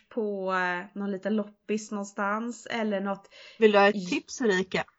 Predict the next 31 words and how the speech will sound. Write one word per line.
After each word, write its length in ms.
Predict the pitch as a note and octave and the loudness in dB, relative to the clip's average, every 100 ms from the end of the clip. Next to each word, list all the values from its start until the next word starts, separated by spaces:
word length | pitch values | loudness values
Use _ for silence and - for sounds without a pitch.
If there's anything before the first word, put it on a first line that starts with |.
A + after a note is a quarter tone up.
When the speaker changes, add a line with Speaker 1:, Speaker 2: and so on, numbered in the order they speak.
| _ _ _ - | _ _ _ -4
Speaker 1:
Nej, 100 | G3+ | 0
Speaker 2:
Gå 140 | G3 | 6
Speaker 1:
gå 100 | B3 | 8
inte 160 | D4+ E4 | 8 6
Speaker 2:
inte 180 | B3 | 4
på 60 | G3+ | 6
Speaker 1:
loppis. 180 | G3+ G3+ | 6 8
Speaker 2:
loppis. 120 | - | 4
Speaker 1:
<laughs> 1200 | - - - - - - - - - - - - | 4 -2 -2 -4 -6 -8 -10 -14 -16 -18 8 10
Speaker 2:
Precis. 520 | A3+ - C4 - - - - - - - | 10 4 -2 -4 -10 -20 -8 -6 -6 -8
Speaker 1:
Men 180 | - G#3 | -12 -8
jo, 580 | - D3+ G#3+ G#3 - - - E4 B3 C4 - - | -4 -2 -2 -4 -8 -8 0 0 0 -4 -6 -4
jag 120 | F4+ | -2
har 220 | E4+ E4 | 0 0
ju 140 | D4+ D#4+ | -2 -2
min 400 | D4 C4 B3+ B3+ | -2 -2 -4 -6
favoloppis 1120 | - E4 B3+ G#3 G#3+ G#3+ - A3 A3+ - - | -6 -4 -4 -4 -4 -6 -6 -8 -8 -16 -16
som 140 | A#3+ | -10
jag 100 | A3+ | -8
brukar 180 | G#3+ A#3 | -6 -6
gå 180 | G#3 G3 | -4 -4
på 120 | F#3+ | -4
lite 200 | G3 F#3+ | -6 -6
då 100 | F#3+ | -4
och 80 | F#3 | -4
då. 100 | F#3 | -2
Jag 120 | F#3 | -2
var 120 | G#3+ A3 | -2 -2
där 120 | G3+ | -2
i 80 | G#3+ | -4
tisdags. 580 | G#3+ - - F3+ - | -8 -12 -6 -6 -6